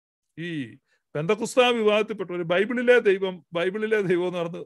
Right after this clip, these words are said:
പറഞ്ഞ് മരിക്കാറുണ്ട്. അത് വലിയ അപകടമാണ്. കാരണം ബൈബിള് രചിച്ചു കഴിഞ്ഞാണോ ദൈവം ഉണ്ടായത്?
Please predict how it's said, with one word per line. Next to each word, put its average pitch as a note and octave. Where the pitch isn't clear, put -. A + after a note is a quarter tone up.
പറഞ്ഞ് E3
മരിക്കാറുണ്ട്. C#3
അത് E3+
വലിയ A#3
അപകടമാണ്. G#3+
കാരണം -
ബൈബിള് C4
രചിച്ചു G3+
കഴിഞ്ഞാണോ A#3
ദൈവം F#3+
ഉണ്ടായത്? B2+